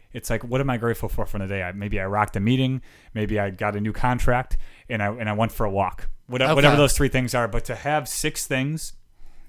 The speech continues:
Speaker 1: every
Speaker 2: That you're
Speaker 1: day
Speaker 2: gratitude,
Speaker 1: is, is
Speaker 2: uh, grateful
Speaker 1: intentionally,
Speaker 2: for.
Speaker 1: you know, intentional gratitude.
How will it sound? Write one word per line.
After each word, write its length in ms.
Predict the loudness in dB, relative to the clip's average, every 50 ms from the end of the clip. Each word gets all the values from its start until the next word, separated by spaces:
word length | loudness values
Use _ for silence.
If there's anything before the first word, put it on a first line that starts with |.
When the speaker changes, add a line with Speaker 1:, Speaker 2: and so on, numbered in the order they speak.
| -10 -10 -10 -8 -6
Speaker 1:
every 240 | -4 0 0 2 2
Speaker 2:
That 100 | 4 4
you're 100 | 4 4
Speaker 1:
day 40 |
Speaker 2:
gratitude, 460 | 4 4 4 4 4 0 -2 -2 -2 -2
Speaker 1:
is, 120 | -4 -2
is 0 |
Speaker 2:
uh, 20 | -2
grateful 160 | -2 -2 -2
Speaker 1:
intentionally, 540 | -2 -2 0 0 0 2 2 0 0 0 0
Speaker 2:
for. 140 | 0 0 0
Speaker 1:
you 60 | 0
know, 80 | 0 0
intentional 500 | -2 -2 -2 -2 -2 -2 -2 -2 -2 -2
gratitude. 560 | 0 0 0 0 0 -4 -4 -6 -6 -6